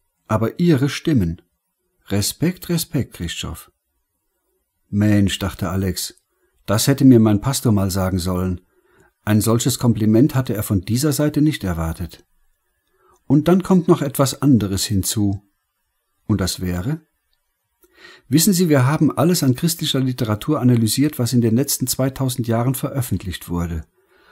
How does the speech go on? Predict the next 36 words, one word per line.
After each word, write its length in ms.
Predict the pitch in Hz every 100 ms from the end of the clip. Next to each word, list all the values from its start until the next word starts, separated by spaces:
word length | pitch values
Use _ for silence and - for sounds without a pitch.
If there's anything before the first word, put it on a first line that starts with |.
| _
Und 140 | 117 127
ich 120 | 123
kann 140 | 165
Ihnen 160 | 185 160
versprechen, 560 | 151 - 185 147 113
dass 180 | 104 104
es 160 | 120 -
nichts 340 | 180 180 -
gibt, 260 | 180 170 -
was 140 | 143
sich 140 | - 135
mit 140 | 131
endzeitlichen 640 | 135 160 147 131 123 123
Themen 340 | - 127 110 98
befasst, 580 | 95 - 139 - - -
das 220 | 127 127
wir 80 | 147
nicht 260 | 151 165 -
eingehend 460 | 156 180 165 165
untersucht 520 | 139 131 123 120 - -
hätten. 360 | 85 67 - _ _ _ _ _
Aber 260 | 117 131 -
alle 180 | 190
diese 260 | 160 147 127
Bücher, 520 | - 165 147 107 98
Texte, 500 | - 160 - 104 92 -
Auslegungen 720 | 127 156 - 113 98 90 92
et 100 | 92
cetera 540 | 107 - 98 127 165 - - - -
befassen 440 | - 120 151 147 156
sich 220 | 143 -
mit 120 | 127
dem 120 | 120
Sichtbaren. 840 | 120 190 - - 90 80 76 80 - _ _ _ _ _ _
Es 180 | 127 -
geht 240 | 160 -